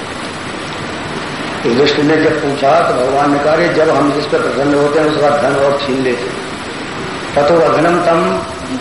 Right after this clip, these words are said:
जब वो उस पर धन संपत्ति नहीं रहते तो घर वाले उसका तिरस्कार कर देते हैं। वो फिर विरक्त होकर के हमारी शरण में आ जाता है।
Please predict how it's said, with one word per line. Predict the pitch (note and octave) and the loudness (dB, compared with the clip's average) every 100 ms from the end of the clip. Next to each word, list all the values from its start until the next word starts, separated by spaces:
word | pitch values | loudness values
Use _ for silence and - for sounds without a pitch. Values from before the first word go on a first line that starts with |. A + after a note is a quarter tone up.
| - - - - - - - - - | -6 -10 -10 -10 -10 -10 -10 -6 2
जब | D#3+ E3 | 4 4
वो | |
उस | D#3+ D#3+ D3 - | 4 2 0 2
पर | D#3+ D#3 | 0 2
धन | D#3 | 0
संपत्ति | D3+ D3+ D#3 D#3+ | 0 0 0 0
नहीं | D#3 D3+ | 0 2
रहते | D#3 D#3 D#3+ D#3+ | 4 4 2 2
तो | D#3+ D#3+ | 0 0
घर | C3 - C#3 C3 | -2 -2 0 2
वाले | C3+ C#3 D3 | 4 4 4
उसका | D3+ D#3 | 2 2
तिरस्कार | D3+ D3 D3 D3+ D3+ | 0 2 0 2 2
कर | C#3 C3+ | 2 0
देते | A#2+ - - - G#3+ | -2 -4 -6 -8 -4
हैं। | F#3+ - E3+ G3+ G3 - G3 - - - - - - - - | -4 -6 -4 -2 -2 -2 -6 -6 -8 -10 -10 -8 -8 -8 -6
वो | - D3 E3+ | 2 4 4
फिर | D#3+ | 4
विरक्त | D3 D3+ E3 - | 2 2 2 2
होकर | C#3 D3 D#3 D#3 | 2 2 2 2
के | |
हमारी | C#3+ B2+ C#3+ D3 | 2 2 2 0
शरण | C3 C3+ | 0 0
में | C3 | 0
आ | B2 | -2
जाता | - | -4
है। | - - - | -6 -6 -8